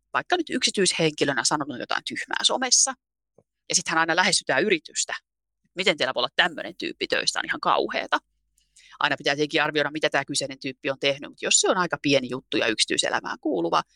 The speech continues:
sit voi vaan sanoa, että meidän työntekijöillä on oikeus yksityisyyteen ja me jatketaan tätä yritystoimintaa kommentoimatta työntekijöiden yksityisasioita.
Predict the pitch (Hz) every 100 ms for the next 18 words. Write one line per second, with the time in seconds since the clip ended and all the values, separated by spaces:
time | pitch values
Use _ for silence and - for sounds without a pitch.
0 | _ _ - - 349 403 247 220 190 175
1 | - 147 127 - - - 285 214 170 151
2 | 156 - - 294 196 151 143 - - -
3 | - 76 - _ _ _ _ _ _ _
4 | 101 - - _ _ 151 147 - 117 -
5 | 127 135 - 80 - 98 - 127 330 131
6 | - - - 339 165 135 120 - - _
7 | _ _ _ - - - - - - -
8 | - - - - - -